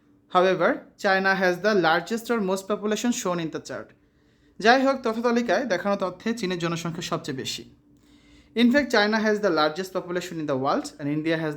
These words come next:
the second highest population in the world।" বস্তুত চীনের রয়েছে বিশ্বের সবচেয়ে বড় জনসংখ্যা এবং ভারতের জনসংখ্যা বিশ্বের মধ্যে দ্বিতীয় সর্ববৃহৎ। "On the other hand, China has the least growth rate among the four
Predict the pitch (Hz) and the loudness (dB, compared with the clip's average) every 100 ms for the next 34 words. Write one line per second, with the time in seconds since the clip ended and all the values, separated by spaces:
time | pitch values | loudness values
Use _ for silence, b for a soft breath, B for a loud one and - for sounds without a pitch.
0 | 196 294 - - 196 214 202 160 156 185 | -4 -4 -6 -4 0 0 -2 -4 0 0
1 | 208 208 196 202 - 175 135 120 95 - | 0 -4 -2 -4 -4 -4 -4 -4 -8 -12
2 | _ b b b b 160 170 214 165 208 | _ b b b b -8 -4 -4 -2 -2
3 | - 196 202 185 185 190 208 185 - 214 | -2 0 2 4 2 2 -4 -4 -4 -4
4 | - 175 - 151 143 151 208 226 220 214 | 0 -2 -2 -8 -4 -4 -2 -4 -4 -4
5 | 208 - 214 b b b b - 170 170 | -6 -8 -10 b b b b -10 -6 2
6 | 170 170 190 185 185 196 190 214 151 - | 2 2 -2 -4 -2 -4 -4 -4 -4 -6
7 | 160 160 156 254 294 170 156 175 294 - | -4 -4 -4 -4 -2 -4 -2 -2 -2 -2
8 | - 135 131 120 - 78 - _ _ b | -2 -2 -2 -8 -12 -16 -20 _ _ b
9 | b b b b b b b - 180 190 | b b b b b b b -6 2 4
10 | 214 277 294 285 226 226 226 233 190 185 | 6 4 2 4 2 2 0 0 2 0
11 | 190 214 214 190 175 190 190 202 196 160 | 2 0 -2 -4 -2 -2 0 -2 0 -2
12 | 165 160 170 190 | -2 -4 -4 -4